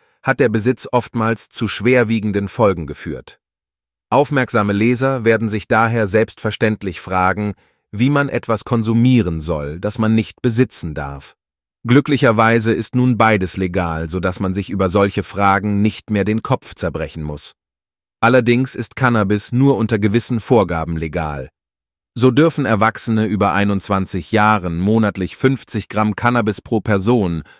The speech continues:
von nicht gewinnorientierten Cannabis-Social Clubs erhalten, Erwachsene ab achtzehn Jahren lediglich dreißig Gramm.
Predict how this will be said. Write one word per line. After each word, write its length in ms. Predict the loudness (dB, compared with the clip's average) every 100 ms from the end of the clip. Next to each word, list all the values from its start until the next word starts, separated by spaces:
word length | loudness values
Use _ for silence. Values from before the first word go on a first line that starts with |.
| _
von 220 | -4 2 2
nicht 240 | 2 0
gewinnorientierten 1120 | 2 4 2 2 0 0 0 0 0 0 -4
Cannabis-Social 800 | -2 0 0 -2 0 0 2 -2
Clubs 300 | -2 -2 -2
erhalten, 600 | -2 0 2 0 -2 -4 -6 _ _ _ _
Erwachsene 600 | 2 2 2 0 -2 -2
ab 160 | -4 0
achtzehn 440 | -2 -2 -2 0
Jahren 520 | 2 2 0 -2 -4 -6
lediglich 760 | -2 2 2 0 -2 -4 -6 -8
dreißig 580 | -2 0 0 -2 -8 -8
Gramm. 380 | -6 -8 -8